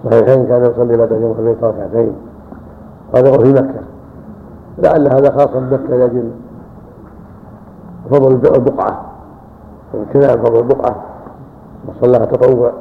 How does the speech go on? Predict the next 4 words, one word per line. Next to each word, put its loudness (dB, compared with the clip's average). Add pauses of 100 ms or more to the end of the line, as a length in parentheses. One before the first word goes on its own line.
(120)
لأجل -10 (140)
فضل -2 (960)
البقعة -2
الشريفة 2